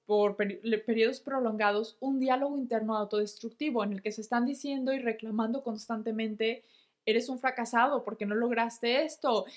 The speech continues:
eres un inútil, no pusiste atención, no te lo mereces", y se comienzan a tratar mal, a bajar el autoestima y a quitar bienestar emocional.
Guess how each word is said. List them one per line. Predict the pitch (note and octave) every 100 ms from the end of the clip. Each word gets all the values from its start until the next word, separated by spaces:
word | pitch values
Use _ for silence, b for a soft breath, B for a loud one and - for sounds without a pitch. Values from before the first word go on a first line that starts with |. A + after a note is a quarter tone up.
| B -
eres | G#3+ A#3+ A#3+
un | A#3
inútil, | A#3 C#4 F4 F4 B3+ A3
no | A3
pusiste | A#3+ B3+ C4 C#4+
atención, | C#4+ A#3+ A#3+ D4 E4 E4+ E4
no | B3+
te | B3+
lo | C4
mereces", | A#3 B3+ D#4+ F4 F4 C#4 B3+ A#3+
y | A#3 A#3+
se | - B3 A#3
comienzan | A3+ A3 B3 D4+ F4
a | F4
tratar | D#4 D4+ C#4+
mal, | C4 A3+ G#3+ A3
a | F#3
bajar | F3 - C4
el | E4
autoestima | D#4 C#4+ - B3 B3+
y |
a | A#3
quitar | G3 G3+
bienestar | A3 G#3 - G3+
emocional. | G3 G3 G3 E3+